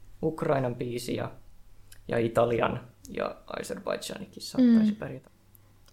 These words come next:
Speaker 2: Voittaako Suomi Euroviisut?
Speaker 1: Kyllä, kyllä ne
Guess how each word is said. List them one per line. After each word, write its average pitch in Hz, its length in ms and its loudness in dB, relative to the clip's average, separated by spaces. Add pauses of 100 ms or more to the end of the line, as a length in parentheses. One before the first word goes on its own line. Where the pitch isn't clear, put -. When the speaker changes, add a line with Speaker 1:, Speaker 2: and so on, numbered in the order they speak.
(100)
Speaker 2:
Voittaako 208 440 2
Suomi 185 340 2
Euroviisut? 202 640 -4 (480)
Speaker 1:
Kyllä, 220 220 2 (480)
kyllä 220 160 2
ne 214 80 6